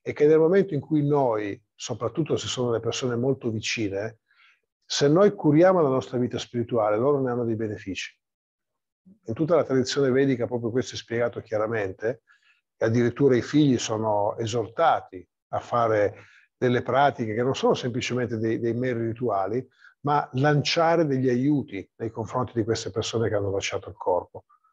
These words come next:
Tu non fai il rituale perché devi farlo, tu stai facendo un rituale di supporto a loro. Quando vai davanti a una divinità e fai questi pinda, sono questi sacrifici che vengono fatti,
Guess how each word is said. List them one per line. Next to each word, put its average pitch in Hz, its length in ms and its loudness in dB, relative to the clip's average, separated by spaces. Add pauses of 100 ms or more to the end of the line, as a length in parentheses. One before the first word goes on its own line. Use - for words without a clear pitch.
(320)
Tu - 120 2
non 175 140 6
fai 165 260 6
il 127 60 4
rituale 123 640 2
perché 117 320 -6
devi 113 240 2
farlo, 90 560 -4 (220)
tu - 120 -8
stai 156 160 -2
facendo 135 380 -2
un 120 80 0
rituale 151 340 2
di 127 80 -4
supporto - 680 -4 (180)
a - 80 -4
loro. 92 360 -2 (580)
Quando 151 300 6
vai 156 300 8
davanti 131 420 0
a 139 40 2
una 120 120 0
divinità 117 760 -4 (400)
e 123 100 -10
fai 131 220 -2
questi - 340 -6
pinda, 113 560 0
sono 110 240 -6
questi 110 220 -6
sacrifici 117 640 -4
che 113 100 -6
vengono 110 320 -2
fatti, 113 540 -4